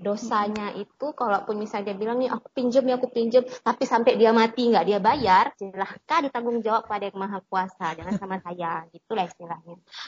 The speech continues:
Nah, tapi itu aku punya satu cerita unik ya nih.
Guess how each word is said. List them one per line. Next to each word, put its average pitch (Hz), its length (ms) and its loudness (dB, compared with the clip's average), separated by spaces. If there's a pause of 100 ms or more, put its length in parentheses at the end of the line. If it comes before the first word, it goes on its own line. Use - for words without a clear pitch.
Nah, 190 160 -6
tapi - 320 -8
itu 349 80 -4
aku 339 240 -2
punya 240 400 0
satu - 240 -4
cerita 240 400 0
unik 269 320 -2
ya 180 160 -4
nih. 196 120 -2